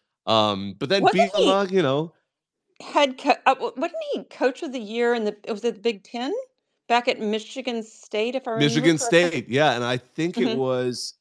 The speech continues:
Speaker 1: a pre-, previous stop. I remember when he was,
Speaker 2: Yeah.
Speaker 1: John L. Smith was previously at Louisville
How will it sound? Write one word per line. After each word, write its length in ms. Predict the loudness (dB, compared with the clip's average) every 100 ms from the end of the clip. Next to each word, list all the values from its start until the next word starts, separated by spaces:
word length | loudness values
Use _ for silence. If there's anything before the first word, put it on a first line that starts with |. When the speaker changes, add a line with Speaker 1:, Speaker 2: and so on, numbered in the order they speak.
| -18
Speaker 1:
a 80 |
pre-, 480 | -18 -6 0 0 -2 _
previous 380 | 2 4 4 2
stop. 320 | 4 4 4
I 40 | 2
remember 300 | 2 2 0
when 140 | 0
he 100 | 0
was, 160 | 0 -2
Speaker 2:
Yeah. 80 | -2
Speaker 1:
John 180 | 4 6
L. 80 | 6
Smith 300 | 6 4 6
was 160 | 4 2
previously 400 | 2 2 6 4
at 80 |
Louisville 500 | 6 4 4 4 0